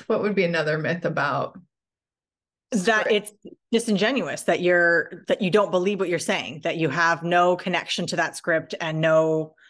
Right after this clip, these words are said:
Speaker 2: you don't care about the outcome of the script unless it leads in dollar signs.
Speaker 1: Yeah, absolutely. I also believe one myth,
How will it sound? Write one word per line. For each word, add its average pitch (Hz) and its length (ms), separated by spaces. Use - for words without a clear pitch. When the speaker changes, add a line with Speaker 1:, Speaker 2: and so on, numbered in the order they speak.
Speaker 2:
you 180 180
don't 185 160
care 208 360
about 185 180
the 185 140
outcome 175 340
of 180 100
the 170 100
script 170 320
unless 185 380
it 165 200
leads 170 260
in 156 100
dollar 147 260
signs. - 460
Speaker 1:
Yeah, 247 120
absolutely. 185 1080
I 214 200
also 285 600
believe 202 380
one 180 240
myth, 185 360